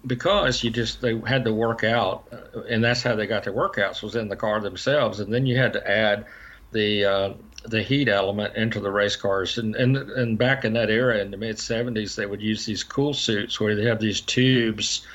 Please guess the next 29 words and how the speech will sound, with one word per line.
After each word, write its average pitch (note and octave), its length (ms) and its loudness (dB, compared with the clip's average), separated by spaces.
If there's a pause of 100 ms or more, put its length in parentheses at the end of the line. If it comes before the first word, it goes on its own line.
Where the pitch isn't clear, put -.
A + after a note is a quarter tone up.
(400)
underneath A2 840 2 (120)
the, G#2 400 0
uh, G2 200 2
driver B2 360 2
suits. A2+ 500 0
And, G2+ 240 -6 (360)
and A2 140 0
they A#2 60 4
used C3+ 180 2
to - 80 0
have A#2+ 140 2
these A2 240 -4
things A#2+ 300 0
that, - 280 -4
uh, G2+ 280 2 (1200)
sort A#2 200 0
of A2+ 40 2
like A2+ 180 0
a F#2+ 280 0
helmet B2+ 500 2
within A2 280 0
a G2 60 -4
helmet, A#2+ 440 0
kind A2+ 180 -4
of F#2+ 80 -6
a G2 60 -2
cloth A2+ 480 -2
looking G#2 340 -4
thing G2+ 420 0